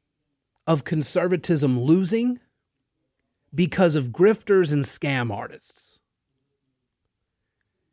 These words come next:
The grifters and the scam artists make millions off of those of you who donate to politicians.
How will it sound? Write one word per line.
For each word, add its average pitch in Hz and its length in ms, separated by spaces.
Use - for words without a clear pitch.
The 160 140
grifters 202 580
and 180 100
the 160 40
scam 175 500
artists 135 380
make 151 320
millions 175 1300
off 180 300
of 147 220
those 180 320
of 170 120
you 170 180
who 156 160
donate 139 440
to 131 80
politicians. - 1040